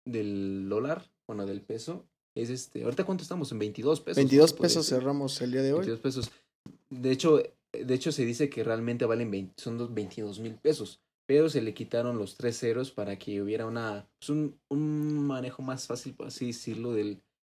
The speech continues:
Speaker 1: del, en cuanto a los números.
Speaker 2: Sí, los, los que son conocidos como nuevos pesos en su momento, ¿no? Con Salinas de Gortari. Pero bueno,
Speaker 1: Ándale,
Speaker 2: estamos
Speaker 1: culeros.
Speaker 2: adelantando como veinte años, güey. Pero bueno, ya que platicamos un poquito de dónde surgió el nombre de Luis Echeverría,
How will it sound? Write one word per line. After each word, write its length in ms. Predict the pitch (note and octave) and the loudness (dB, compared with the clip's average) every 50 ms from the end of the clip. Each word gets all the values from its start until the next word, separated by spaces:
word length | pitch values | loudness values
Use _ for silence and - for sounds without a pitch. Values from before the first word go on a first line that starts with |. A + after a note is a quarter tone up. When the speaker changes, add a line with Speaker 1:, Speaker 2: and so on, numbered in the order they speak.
| _ _ _ _ _ _ _ _ _ | _ _ _ _ _ _ _ _ _
Speaker 1:
del, 540 | - G#2+ G2+ G2+ G2 G2 G2+ G2+ G2+ G#2 G#2 - | -8 -6 -4 -2 -2 -2 -2 -2 -2 -2 -4 -4
en 100 | G#2+ G#2 | -8 -8
cuanto 220 | - G#2+ G#2 G#2+ | -8 -6 -4 -4
a 20 | G#2 | -4
los 160 | G#2 G#2 G2+ | -4 -4 -6
números. 260 | A#2 A#2+ A#2 A2 G#2 G2 | -6 -6 -6 -2 0 4
Speaker 2:
Sí, 120 | - F3 | 6 6
los, 320 | E3 D3 C#3 C#3 - - | 8 8 6 6 4 4
los 220 | D3 C#3 C#3 C#3 - | 4 4 4 4 4
que 120 | C3 C#3 | 4 4
son 160 | C3+ D#3 D#3 | 4 4 2
conocidos 320 | D3+ E3+ D#3 C#3+ D3+ D#3+ D#3+ | 2 2 2 2 2 2 2
como 180 | - D3 C3+ | 0 0 2
nuevos 320 | C3 C3+ C#3+ D#3+ E3 D#3+ D#3+ | 4 6 8 8 8 8 6
pesos 380 | - - D#3+ D#3 E3 E3 D#3 | 4 2 2 2 2 0 -2
en 100 | C#3+ C#3 | -2 -2
su 120 | C#3 C#3 C3 | -2 -2 -2
momento, 420 | C3 C3 C#3 D3 D#3+ E3+ - F#3 | 0 0 0 0 -2 -2 -2 -4
¿no? 140 | E3+ F3+ F3 | -4 -4 -4
Con 160 | E3+ C#3+ C3+ | -4 -4 -2
Salinas 320 | C#3 C3+ B2+ C3+ C#3+ C#3+ C#3+ | -2 0 0 2 0 0 -2
de 60 | B2+ | -2
Gortari. 460 | A#2 B2 - C#3 C#3 E3 G#3 G#3 - _ _ _ _ _ _ _ _ _ _ _ _ _ _ _ _ - | -4 -4 -4 -2 -2 -2 -2 -4 -8 _ _ _ _ _ _ _ _ _ _ _ _ _ _ _ _ -16
Pero 140 | - C3 A2+ | -12 -2 4
bueno, 200 | - D3+ D#3 D#3 | 8 8 8 10
Speaker 1:
Ándale, 160 | D3 C#3 C#3 | 8 6 6
Speaker 2:
estamos 220 | C#3 F#3 G3+ G3+ | 6 8 6 8
Speaker 1:
culeros. 180 | E3 D3 C3+ C#3 | 6 6 4 4
Speaker 2:
adelantando 260 | D3 - F#3 F3 - | 2 2 0 -2 -4
como 160 | C3 B2+ B2+ | -4 -6 -4
veinte 260 | C3 D3+ E3 D#3+ E3 | -4 -4 -4 -4 -4
años, 240 | F3 F3+ F#3 F#3 F3 | -4 -4 -4 -4 -2
güey. 160 | F#3 G3 F#3+ F#3+ - | -2 -4 -4 -4 0
Pero 140 | E3 D#3+ | 2 4
bueno, 180 | E3+ E3 C#3 C3+ C#3 - - - _ _ _ _ _ _ _ _ - | 4 4 2 0 -4 -10 -18 -20 _ _ _ _ _ _ _ _ 2
ya 200 | C#3 E3 F#3+ G3+ | 6 6 6 8
que 280 | G3 G3 G3 F#3 E3+ F3+ - - C#3 | 6 4 4 4 2 0 -4 -4 -2
platicamos 420 | D3+ C#3+ C#3 C#3+ E3 F3 F3 D#3+ | 0 0 2 4 6 6 8 6
un 100 | F3 E3+ | 6 4
poquito 360 | E3 D#3 D3+ F3+ F3 F3+ E3 | 2 0 0 2 4 4 4
de 180 | C#3+ C3 B2+ B2 | 4 4 2 0
dónde 720 | C#3+ D3+ - D#3 E3 E3 D#3+ D3+ C#3+ C3+ C3+ B2+ - - _ | 0 4 6 6 6 8 6 6 4 4 0 -4 -10 -12 _
surgió 600 | - - - C#3 C3+ C#3 E3 D#3+ E3 E3 D#3+ D#3 | -2 2 2 2 8 10 12 12 12 12 12 10
el 140 | C#3+ C3+ C#3 | 8 6 6
nombre 180 | D3 D3+ D3+ | 8 8 8
de 60 | C#3+ D3 | 8 6
Luis 120 | D3 D3 | 6 4
Echeverría, 540 | C#3+ C#3+ - C3 C3+ C3+ C3+ D3+ F3 - | 2 0 2 2 4 6 6 4 4 2